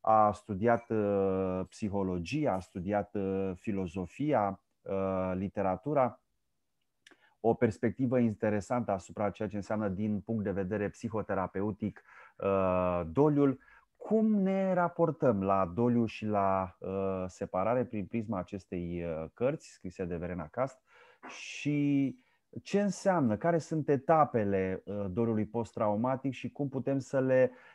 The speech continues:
internalizăm, să le gestionăm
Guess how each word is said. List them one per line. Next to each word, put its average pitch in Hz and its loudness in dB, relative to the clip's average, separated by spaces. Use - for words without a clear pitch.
internalizăm, 123 4
să 104 -6
le 101 0
gestionăm 104 -2